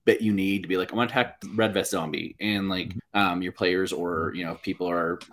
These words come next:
Speaker 2: Mm-hmm.
Speaker 1: whatever, it just gives you so much
Speaker 2: Mm-hmm.
Speaker 1: easy built-in targeting. And, um, again, you c-, you don't have to break the immersion by putting numbers or whatever out there, which I'm, of course, obsessed with immersion. So
Speaker 2: Right.
Speaker 1: I'm
Speaker 2: Yeah,
Speaker 1: obsessed
Speaker 2: and
Speaker 1: with
Speaker 2: that's,
Speaker 1: gaming,
Speaker 2: it's,
Speaker 1: though, so.
Speaker 2: it's, it, it, it super helps. Also,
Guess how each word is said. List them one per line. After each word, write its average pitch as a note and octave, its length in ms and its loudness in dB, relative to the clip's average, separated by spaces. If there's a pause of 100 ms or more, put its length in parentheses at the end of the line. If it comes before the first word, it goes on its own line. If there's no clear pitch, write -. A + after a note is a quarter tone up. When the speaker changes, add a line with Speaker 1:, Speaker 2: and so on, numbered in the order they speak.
Speaker 2:
Mm-hmm. G2 180 -6
Speaker 1:
whatever, A2+ 420 8
it A2 280 -2
just A2 180 -6
gives G#2+ 180 4
you G#2 80 0
so A2 160 0
much G2+ 320 0 (260)
Speaker 2:
Mm-hmm. F#2+ 160 0
Speaker 1:
easy C#3+ 260 2
built-in A#2 380 2
targeting. F#2+ 640 2 (180)
And, F#2 360 -2
um, E2 420 -2
again, F2+ 380 -2
you F2 120 -10
c-, - 140 -18
you F#2 60 -20
don't F#2 100 -4
have G2 120 -10
to G2 60 -4
break F#2 240 0
the F#2 100 -4
immersion E2+ 420 -4
by D#2+ 100 -4
putting E2 260 -6
numbers D#2+ 520 -4
or D2+ 160 -8 (160)
whatever D#2+ 560 -6
out D2+ 180 -8
there, D2+ 400 -2
which - 200 -12 (120)
I'm, E2+ 160 -6
of D#2+ 140 -12
course, - 280 -6
obsessed D2+ 380 -10
with - 100 -14
immersion. - 460 -12
So - 160 -18 (220)
Speaker 2:
Right. - 100 -12 (320)
Speaker 1:
I'm C#3+ 100 6
Speaker 2:
Yeah, G2 180 12
Speaker 1:
obsessed - 100 4
Speaker 2:
and C3+ 80 8
Speaker 1:
with F3 120 12
Speaker 2:
that's, - 60 0
Speaker 1:
gaming, E2 140 6
Speaker 2:
it's, D#2+ 100 0
Speaker 1:
though, D#2+ 80 -2
so. - 220 2
Speaker 2:
it's, - 260 2 (100)
it, F3 180 10
it, E3 160 8
it D#3+ 160 4
super A3 340 4
helps. F#2+ 500 8
Also, D3 400 12